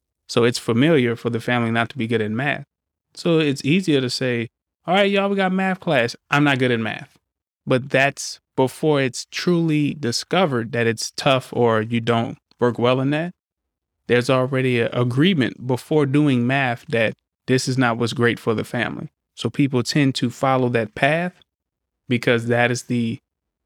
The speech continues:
the agreement that was made amongst everybody.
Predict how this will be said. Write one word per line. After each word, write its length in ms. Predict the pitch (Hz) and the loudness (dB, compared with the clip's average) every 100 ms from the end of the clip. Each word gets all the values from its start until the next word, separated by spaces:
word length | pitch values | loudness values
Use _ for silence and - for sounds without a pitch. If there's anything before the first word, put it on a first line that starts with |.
| _ _ | _ _
the 160 | 131 131 | 0 2
agreement 760 | 120 110 123 160 120 107 - - | 0 2 2 4 2 0 -4 -2
that 160 | 120 | -2
was 120 | 117 | -2
made 300 | 113 117 107 | -2 0 0
amongst 360 | 107 107 123 - | -2 -6 -8 -8
everybody. 580 | 117 - 104 - - | -8 -8 -12 -12 -14